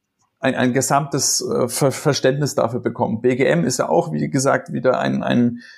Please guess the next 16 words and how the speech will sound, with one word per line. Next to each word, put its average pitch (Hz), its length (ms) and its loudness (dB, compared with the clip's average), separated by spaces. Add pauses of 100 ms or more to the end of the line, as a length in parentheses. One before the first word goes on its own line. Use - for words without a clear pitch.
(140)
ein, 120 280 2
ein 117 200 2
Punkt, 151 240 0
wo 131 100 4
viele, 170 380 2
glaube - 260 0
ich, - 80 -6
noch 139 160 0
gar 139 160 2
kein 139 160 -4
Verständnis 131 560 0
haben. 107 320 -2 (340)
Was 127 260 0
ist 147 200 -4
das 135 160 0
wirklich? 117 500 -2